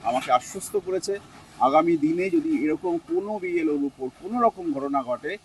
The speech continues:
তো রাষ্ট্রিক অ্যাকশন ইমিডিয়েট নেওয়া হবে। এবং গতকালও তাই ঘটেছে,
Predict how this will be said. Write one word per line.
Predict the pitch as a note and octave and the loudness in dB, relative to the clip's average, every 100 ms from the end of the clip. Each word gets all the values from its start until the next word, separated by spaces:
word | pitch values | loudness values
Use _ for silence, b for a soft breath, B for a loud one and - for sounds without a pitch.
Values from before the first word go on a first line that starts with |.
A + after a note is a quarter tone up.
| _ _ _ - | _ _ _ -10
তো | A#2 G#2+ - | -6 -6 0
রাষ্ট্রিক | C3 - G#3 - | -2 -2 -10 -4
অ্যাকশন | C#3 - - C3 | -6 -4 -8 -6
ইমিডিয়েট | C3 D3 D#3+ E3+ C#3+ | 2 4 4 0 -2
নেওয়া | B2 G#2 | -2 -2
হবে। | G2+ F2 - _ _ | -2 -14 -20 _ _
এবং | A#2+ B2+ | -4 0
গতকালও | B2+ C#3+ D3+ D#3 F3 | 0 -2 2 2 2
তাই | D#3+ D3+ | 0 0
ঘটেছে, | C3+ B2+ C#3+ - | 0 -4 -4 -4